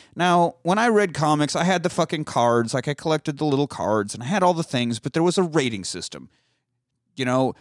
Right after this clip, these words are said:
you, you had, you had your meters, you had your, uh, you had your intelligence, you had your agility, you had your strength, you had your speed, you had your healing, you had your whatever,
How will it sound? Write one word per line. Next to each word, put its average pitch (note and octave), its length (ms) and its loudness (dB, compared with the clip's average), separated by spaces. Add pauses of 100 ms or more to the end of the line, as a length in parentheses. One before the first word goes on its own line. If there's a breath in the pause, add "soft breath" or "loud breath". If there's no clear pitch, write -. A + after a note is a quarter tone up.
(220 soft breath)
you, D3+ 180 -2
you D3+ 100 0
had, D#3 260 0
you D#3 80 0
had F3 180 -2
your E3 120 0
meters, C3+ 380 2
you A#2+ 100 0
had C3+ 180 0
your, A#2+ 140 2 (420)
uh, A#2 480 2
you A2+ 160 0
had B2+ 160 -2
your A2 100 -2
intelligence, C#3 600 -2
you A#2 80 -4
had A#2 140 -4
your G#2+ 100 0
agility, C#3 420 2
you A#2 120 0
had A2+ 180 -2
your F#2 80 -6
strength, D3 480 -2
you G#2 80 -6
had A2 160 -4
your E2+ 80 -10
speed, D#3 500 0
you A2+ 60 0
had A2+ 220 0
your G2+ 80 -4
healing, C#3+ 500 0
you A2 100 -2
had A#2 180 -2
your A#2+ 100 -6
whatever, D#3+ 520 2